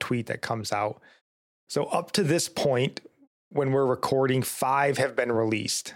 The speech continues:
They've had five, you know, sort of dumps of news here that they've released. And there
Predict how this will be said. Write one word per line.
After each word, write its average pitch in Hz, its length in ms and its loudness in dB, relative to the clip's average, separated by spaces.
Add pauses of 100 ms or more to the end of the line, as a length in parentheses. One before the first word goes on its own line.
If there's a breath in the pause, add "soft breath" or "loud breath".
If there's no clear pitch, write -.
(120)
They've 110 180 -2
had 113 240 0
five, 117 560 0
you 120 120 -6
know, 110 100 0
sort 117 240 0
of 110 160 -4 (760 soft breath)
dumps 143 360 0
of 127 160 0
news 175 440 2
here 185 400 2 (100)
that 127 140 0
they've 131 180 2
released. 131 580 0 (480 soft breath)
And 123 400 0
there 131 320 0